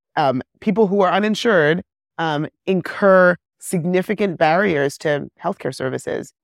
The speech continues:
and significant barriers to well-being. It's just not ideal. And we've created this sort of gap between employer-based insurance and Medicaid.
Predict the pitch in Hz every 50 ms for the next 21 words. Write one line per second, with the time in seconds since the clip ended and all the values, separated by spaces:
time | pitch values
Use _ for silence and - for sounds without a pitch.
0 | _ _ - 147 151 147 143 147 147 - - - 165 160 165 156 170 170 185 -
1 | 151 151 147 151 156 160 156 156 147 - - - 151 147 143 135 120 _ _ _
2 | - - 131 139 147 131 170 208 170 110 113 - _ _ _ _ _ - 160 156
3 | - - - - _ _ _ - - 165 151 165 - - - _ - - _ _
4 | _ _ _ _ _ _ _ _ _ _ _ - 151 120 151 156 151 156 - -
5 | - 170 160 147 165 214 208 101 85 90 139 160 156 147 - - 175 160 165 170
6 | 170 151 147 147 - - 151 131 135 123 - 151 147 175 190 _ - 151 - -
7 | 156 147 139 135 127 - - 135 127 - - - 139 139 143 156 165 170 165 160
8 | - - 180 165 - 185 180 190 202 220 - - - - 117 120 117 120 127 117
9 | 127 135 - - 143 135 135 156 196 220 285